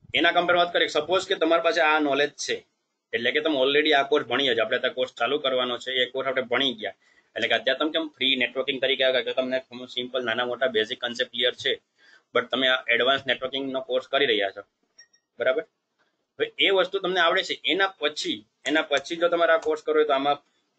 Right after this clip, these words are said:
three month લાગે છે. એટલે તમે આનો level સમજી શકો છો. Total three મંથની વાત નથી કરતો, જો તમને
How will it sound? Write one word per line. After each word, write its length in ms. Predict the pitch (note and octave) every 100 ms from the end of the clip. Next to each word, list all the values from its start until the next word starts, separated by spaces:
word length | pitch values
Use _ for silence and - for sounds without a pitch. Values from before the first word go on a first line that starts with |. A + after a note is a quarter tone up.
| _
three 240 | - C#3 C#3
month 260 | B2 A2
લાગે 280 | G#2 F#2 F#2
છે. 120 | - _ _ _ - _ _ -
એટલે 120 | A#2
તમે 120 | B2
આનો 120 | B2
level 180 | B2+ B2+
સમજી 260 | B2+ C3 B2+
શકો 240 | A2 G2+
છો. 120 | G2+ G#2 _ _ _ _ _ _ _ _ _ _ _ _ _ _ _ _ -
Total 240 | C#3+ E3+
three 120 | E3 F3
મંથની 240 | F3+ F#3
વાત 140 | F3+
નથી 180 | F3 E3+
કરતો, 240 | C#3+ B2+ A2+
જો 160 | C#3
તમને 340 | D3+ D#3 E3